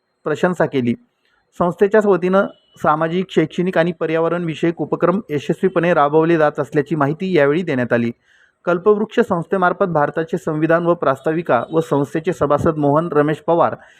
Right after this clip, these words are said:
यांच्या लेखणीतून साकार झालेली माझे गाव गोंदूर या कवितेची फ्रेम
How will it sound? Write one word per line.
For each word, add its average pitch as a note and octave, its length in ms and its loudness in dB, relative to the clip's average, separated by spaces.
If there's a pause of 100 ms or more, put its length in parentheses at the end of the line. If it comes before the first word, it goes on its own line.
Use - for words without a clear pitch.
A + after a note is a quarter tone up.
(180)
यांच्या D#3+ 300 0
लेखणीतून E3+ 520 -4
साकार E3 380 0
झालेली D#3 380 0
माझे D3 420 0
गाव D#3 220 2
गोंदूर C#3 400 0 (380)
या E3+ 180 2
कवितेची E3+ 480 -2
फ्रेम D#3+ 340 -2